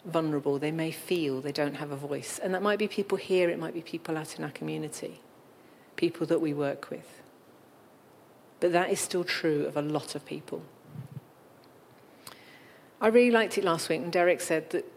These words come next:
life is a journey and it's about living it. It's not about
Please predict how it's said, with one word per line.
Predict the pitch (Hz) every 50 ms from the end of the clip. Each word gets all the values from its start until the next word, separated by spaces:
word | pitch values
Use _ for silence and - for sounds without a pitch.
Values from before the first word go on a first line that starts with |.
| - - - - - - - - - - - - - -
life | - 185 196 190 185 156 - - -
is | 170 -
a | 165
journey | 147 - - 151 139 135 135 135 135 139 139 - - - - - - - - - - - -
and | 170 175
it's | 185 170 - -
about | 180 175 170 170 165 165
living | 147 147 139 - 131 127
it. | 120 - - - - - - - - -
It's | - - -
not | 196 196 208 208 220
about | 214 214 208 208 202 -